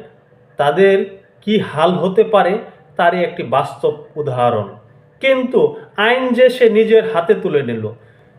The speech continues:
সেটি মোটেও সে ভালো করেনি, সেটি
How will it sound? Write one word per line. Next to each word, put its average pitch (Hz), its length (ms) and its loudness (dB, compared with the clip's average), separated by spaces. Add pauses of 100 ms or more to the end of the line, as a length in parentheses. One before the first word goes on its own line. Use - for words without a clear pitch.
সেটি 233 380 2
মোটেও 233 440 2
সে 214 320 0 (400)
ভালো 196 320 2
করেনি, 226 420 2
সেটি 165 480 -8